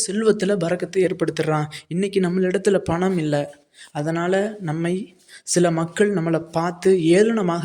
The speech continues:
பேசுவாங்க, "இவர்கிட்டலாம் ஒண்ணுமே இல்லைங்க, நம்மள்ட்ட எந்த ஒரு ஆலோசனையும் வந்து கேட்க மாட்டாங்க,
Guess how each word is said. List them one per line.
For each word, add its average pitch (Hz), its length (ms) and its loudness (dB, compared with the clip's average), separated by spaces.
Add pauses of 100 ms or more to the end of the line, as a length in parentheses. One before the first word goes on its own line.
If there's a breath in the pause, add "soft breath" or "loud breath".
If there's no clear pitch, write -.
பேசுவாங்க, 151 580 -4 (400 loud breath)
"இவர்கிட்டலாம் 220 420 0
ஒண்ணுமே 214 420 2
இல்லைங்க, 151 380 -2 (160)
நம்மள்ட்ட 202 340 0
எந்த 185 220 4
ஒரு 180 160 6
ஆலோசனையும் 185 600 0
வந்து 170 200 -2
கேட்க 165 300 -4
மாட்டாங்க, 147 500 -4